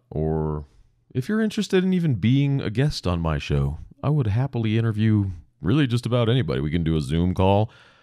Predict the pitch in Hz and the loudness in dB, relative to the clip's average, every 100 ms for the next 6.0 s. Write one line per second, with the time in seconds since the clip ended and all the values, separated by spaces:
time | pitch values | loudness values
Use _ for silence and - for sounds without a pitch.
0 | _ _ - 73 73 71 69 - _ _ | _ _ -8 -4 -4 -6 -10 -16 _ _
1 | 101 165 104 73 64 82 73 71 67 67 | -6 -4 -4 -4 -4 -4 -4 -4 -4 -4
2 | 73 69 62 58 69 76 78 64 64 - | -4 -4 -6 -8 -8 -8 -8 -8 -10 -10
3 | 64 67 67 69 - 69 - _ _ _ | -10 -8 -8 -8 -8 -10 -10 _ _ _
4 | _ _ - 67 73 71 73 73 67 58 | _ _ -10 -6 -4 -4 -4 -4 -4 -6
5 | 62 64 64 58 - - 62 58 60 | -6 -8 -8 -10 -12 -12 -8 -6 -6